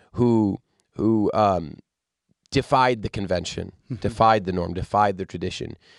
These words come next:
Speaker 1: and followed their hearts, which is really what every parent should be proud of their child for doing.
Speaker 2: Right.
Speaker 1: Is fo-, when, when you follow your heart, you are a success. That is literally
Speaker 2: Sure.
Speaker 1: the definition of
Speaker 2: Sure.
Speaker 1: success. Whether or not you make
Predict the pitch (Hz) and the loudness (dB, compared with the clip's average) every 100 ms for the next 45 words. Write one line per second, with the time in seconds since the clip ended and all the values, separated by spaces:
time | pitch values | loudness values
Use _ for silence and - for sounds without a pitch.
0 | - _ 117 110 139 135 117 113 139 - | -20 _ -2 4 4 4 2 4 2 2
1 | - - _ _ _ - 143 147 123 196 | -10 -12 _ _ _ -2 0 2 2 2
2 | 170 131 135 135 139 135 - 127 120 - | 4 2 2 2 2 0 0 0 0 -2
3 | 110 - 110 104 98 - 104 104 90 87 | -4 0 2 4 0 2 2 2 -2 -2
4 | 101 - _ - 117 104 - - 110 - | -2 -2 _ -12 -10 -6 -2 0 -2 -8
5 | - 87 165 - 139 - 190 147 117 131 | -8 -2 -2 0 0 2 2 4 4 2
6 | 104 _ _ _ _ 104 127 123 123 117 | 2 _ _ _ _ 0 2 6 6 6
7 | 110 92 - 107 117 92 - - _ _ | 2 -4 -6 -2 0 -2 -6 -12 _ _
8 | _ 127 - 143 151 185 180 175 156 135 | _ 0 2 0 4 4 6 4 4 2
9 | 135 127 117 110 - 113 87 - - - | 0 -2 -2 -2 0 0 0 -4 -16 -10
10 | - 131 147 143 131 123 113 | 0 2 4 2 0 0 -2